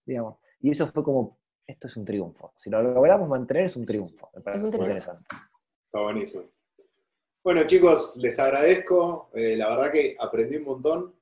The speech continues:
Speaker 3: Eh, espero que la hayan pasado lindo. Me sumé a, a las charlas de café virtual que, que tienen siempre. Algún día,
Speaker 1: <laughs>
Speaker 3: cuando todo esto pase y esté en Buenos Aires,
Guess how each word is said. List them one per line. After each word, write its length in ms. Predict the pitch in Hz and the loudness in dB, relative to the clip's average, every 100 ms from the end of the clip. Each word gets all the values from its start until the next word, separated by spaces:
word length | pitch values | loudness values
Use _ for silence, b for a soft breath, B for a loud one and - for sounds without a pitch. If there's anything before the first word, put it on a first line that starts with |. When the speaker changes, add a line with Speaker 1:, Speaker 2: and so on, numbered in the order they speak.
| _ 107 | _ -16
Speaker 3:
Eh, 680 | 104 104 101 98 98 98 | -12 -10 -8 -8 -10 -12
espero 280 | 98 - 127 | -12 -6 -6
que 340 | 117 113 107 101 | -2 -2 -4 -4
la 100 | 110 | -6
hayan 240 | 110 113 | -6 -8
pasado 340 | 110 110 113 127 | -8 -4 -2 2
lindo. 360 | 156 180 165 | 4 4 2
Me 140 | 135 120 | 0 -2
sumé 480 | - 120 143 160 | -2 -2 0 2
a, 420 | 135 120 107 104 - | 0 -2 -6 -10 -12
a 100 | 101 | -8
las 200 | 107 - | -8 -4
charlas 340 | 139 139 127 | -4 -2 0
de 140 | 113 110 | 0 0
café 320 | 107 - 135 | -2 2 2
virtual 500 | 131 117 127 135 131 | 2 0 2 2 2
que, 500 | 117 107 101 101 98 _ | -2 -2 -4 -6 -10 _
que 120 | 101 | -8
tienen 360 | 98 123 131 117 | -4 -2 -2 -4
siempre. 640 | 117 147 151 151 165 165 120 _ _ - | 0 4 4 2 0 0 -4 _ _ -6
Algún 420 | 113 117 135 151 | -2 2 2 2
día, 440 | 147 151 165 170 156 | 4 8 8 8 6
Speaker 1:
<laughs> 20 | |
Speaker 3:
cuando 340 | 127 120 113 - | 4 0 -6 -2
todo 180 | 143 | 0
esto 220 | 135 135 143 | 2 0 2
pase 380 | 151 151 143 | 2 2 0
y 80 | 123 | 0
esté 180 | 113 135 | 0 0
en 100 | 131 | 0
Buenos 320 | 135 127 127 | 0 0 -2
Aires, 440 | 143 156 156 151 | 2 2 2 -2